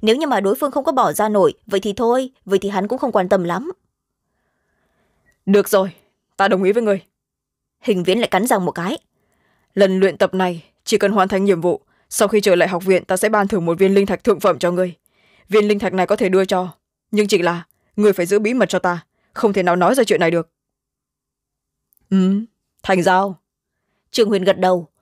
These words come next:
Speaker 1: Cùng lắm thì lãng phí thời gian ba ngày mà thôi, có thể được một viên linh thạch thượng phẩm thì tội gì? Huống chi, làm như vậy còn không phải là đắc tội với Hình Viễn này,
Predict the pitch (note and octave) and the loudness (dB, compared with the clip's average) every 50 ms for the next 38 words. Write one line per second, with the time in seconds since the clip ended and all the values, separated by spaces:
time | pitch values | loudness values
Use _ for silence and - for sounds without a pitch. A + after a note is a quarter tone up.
0 | _ _ _ _ _ - - A3+ F#3+ F3+ F#3+ F#3+ C#4+ E4 C#4 A3+ A3+ C#4 D#4 - | _ _ _ _ _ -2 -2 0 0 2 -2 -2 -2 -2 -2 -2 -2 -2 -2 -4
1 | B3+ C4 - D#4 G3+ F3+ G#3+ G#3 A3 A#3 B3 B3+ B3+ A#3+ A3 G3+ F3+ E3+ E3 C#3+ | -4 0 0 0 0 2 0 0 0 0 0 2 2 2 0 0 0 0 -2 -2
2 | - G#3+ A3 A#3 B3 B3 - _ _ - - C#4 C4+ A3+ G3 F#3+ F3+ G3 F#3 F#3 | -2 0 0 0 0 -4 -6 _ _ -6 -6 -2 0 0 0 0 0 0 0 2
3 | G3 G#3+ G3 G3+ G3+ G3+ - F#3+ - - A#3 G3 - - G3+ F3 - - _ - | 2 2 2 2 -2 -2 -2 -8 -4 -2 -4 -4 0 -2 -2 -2 -2 -8 _ -4
4 | A3 G3+ - G#3 G3+ - F#3+ F#3+ G3+ F#3 G3 G3+ G#3+ A3+ _ _ _ _ _ _ | -4 0 2 2 2 2 2 2 2 2 2 0 -4 -8 _ _ _ _ _ _
5 | _ _ _ _ _ _ - G#3+ G#3 C4+ D#4+ - C#4+ A3+ A3 G#3+ G3+ _ _ - | _ _ _ _ _ _ 2 2 2 2 2 -2 -2 -2 -2 -4 -8 _ _ -4
6 | G3 G3+ F#3 G3 G#3+ G#3+ G3+ G3 - F#3+ F#3+ - A3+ G3+ G#3 G3 F#3 F3 F3 A#3 | -2 -2 -2 0 0 2 2 0 0 0 -4 -4 -4 -2 0 0 0 0 0 0
7 | F4+ - - A#3+ F3+ A#3 C4 C4 G#3+ F#3 E3 F#3+ - E4+ G4 E4+ B3+ G#3 F#3 E3 | -2 0 0 -2 2 2 2 2 2 0 2 0 0 0 0 -2 -2 -2 -2 -6